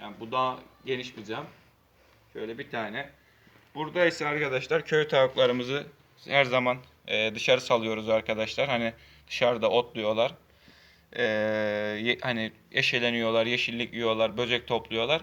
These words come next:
Hani organik yumurta açısından çok faydalı olduğu için sürekli dışarı atıyoruz köy tavuklarımızı, yumurta tavuklarımızı. Cins tavuklarımızı da elimizden geldiği kadar dışarı atıyoruz arkadaşlar.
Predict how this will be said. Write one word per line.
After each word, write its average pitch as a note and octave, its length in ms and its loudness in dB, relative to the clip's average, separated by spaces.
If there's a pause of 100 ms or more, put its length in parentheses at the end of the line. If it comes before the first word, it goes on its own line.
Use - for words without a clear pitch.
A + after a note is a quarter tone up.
(140)
Hani A#2 240 -2
organik C3+ 640 2
yumurta B2+ 380 -2
açısından A#2+ 560 -2
çok C3+ 280 -4
faydalı A#2 420 4
olduğu A2 300 2
için D3+ 300 -8
sürekli A#2+ 520 -2
dışarı A2 300 2
atıyoruz G#2 380 -4
köy A2 180 -2
tavuklarımızı, G#2+ 580 -2
yumurta G#2+ 300 -6
tavuklarımızı. G#2+ 720 -4 (480)
Cins D#3 220 -4
tavuklarımızı B2+ 600 4
da E3+ 60 4
elimizden C3 540 0
geldiği B2+ 360 0
kadar G#2 300 -2
dışarı G#2 260 -2
atıyoruz G#2 360 -4
arkadaşlar. G#2+ 600 -2